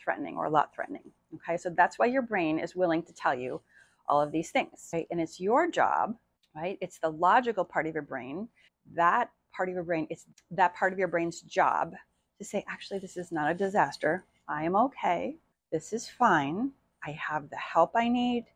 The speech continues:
I've got support. The decluttering club is here. I have my community. We are in this together. And yeah, maybe it feels awful right now, or maybe I feel like I'm behind, but it's actually not the truth. And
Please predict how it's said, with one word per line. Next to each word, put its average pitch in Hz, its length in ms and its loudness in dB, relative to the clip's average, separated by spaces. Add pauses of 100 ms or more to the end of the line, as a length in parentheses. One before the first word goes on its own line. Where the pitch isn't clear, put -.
(380)
I've 151 200 -4
got 139 220 -4
support. - 320 -16 (160)
The 170 60 -2
decluttering 160 560 -2
club 147 240 -6
is 127 160 -8
here. 233 680 4
I 180 40 -6
have 175 240 -4
my 156 260 -6
community. 208 600 -4
We 185 160 -4
are 180 100 2
in 202 200 -6
this 202 240 -10
together. 175 680 0 (360)
And 202 160 -4
yeah, 247 300 6
maybe 247 200 -2
it - 140 -6
feels 214 240 -6
awful 180 340 -2
right 285 220 -6
now, 370 280 -4 (320)
or 165 60 -20
maybe 196 200 -8
I 220 180 -8
feel 233 120 0
like 226 140 0
I'm 220 120 -2
behind, 208 300 0
but 196 60 -2
it's - 100 -16
actually 175 300 -8
not 151 200 -2
the 143 60 -16
truth. - 240 -12 (240)
And 147 500 4